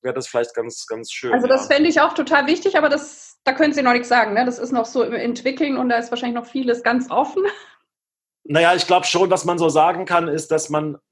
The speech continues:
Speaker 1: also was ich schon glaube, es kann sein, dass das, was ich jetzt heute sage, in vier Wochen obsolet ist. Das ist grad die Zeit. Aber ich hab das Gefühl,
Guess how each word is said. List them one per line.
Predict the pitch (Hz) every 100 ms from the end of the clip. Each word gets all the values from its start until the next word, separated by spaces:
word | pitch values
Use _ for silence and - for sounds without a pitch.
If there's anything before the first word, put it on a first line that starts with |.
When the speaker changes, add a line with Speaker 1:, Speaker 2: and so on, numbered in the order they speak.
| _ -
Speaker 1:
also | 139 143
was | 147 -
ich | 151 -
schon | 160 185
glaube, | 156 139 147 131 110 104 101 - - -
es | -
kann | 156
sein, | 143 180
dass | 214
das, | 208 190
was | 170
ich | 160
jetzt | -
heute | 175 175 151
sage, | 156 160 156
in | 151
vier | - 165
Wochen | 156 160 160 160 151 _ _ _ -
obsolet | 147 - 165 175 180
ist. | 135 143
Das | 143
ist | 156
grad | - 143 151
die |
Zeit. | 143 165 127 117
Aber | 131 135 147 156
ich | 135
hab | 151
das | 156 156
Gefühl, | 143 - 156 147 143